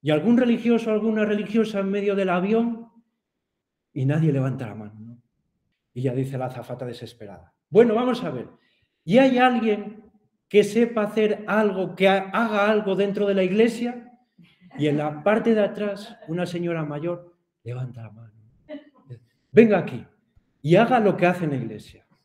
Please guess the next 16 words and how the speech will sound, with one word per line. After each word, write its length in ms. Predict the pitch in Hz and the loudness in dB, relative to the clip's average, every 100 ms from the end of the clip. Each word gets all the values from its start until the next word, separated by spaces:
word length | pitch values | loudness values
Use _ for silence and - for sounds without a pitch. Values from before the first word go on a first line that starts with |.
| _ _ _ - | _ _ _ -6
Y 100 | 131 | -4
entonces, 520 | 131 156 160 170 156 | -2 -2 -2 -6 -8
por 260 | - 131 135 | -10 -6 -4
medio 260 | 151 156 | -2 -2
del 160 | 151 - | -2 -4
pasillo, 600 | 151 147 147 156 156 - _ _ | -8 -8 -8 -10 -10 -18 _ _
empieza 420 | 117 117 135 139 | -10 -4 -4 -4
a 80 | 131 | -8
pasa-, 380 | 127 - 135 - | -10 -12 -18 -12
a 120 | 123 | -10
pasar 320 | 127 - 131 123 | -10 -8 -8 -8
el 100 | - | -10
cestillo 380 | 107 - 110 | -14 -8 -8
de 80 | 101 | -8
la 100 | 92 | -12
colecta. 380 | - - 226 | -14 -16 -10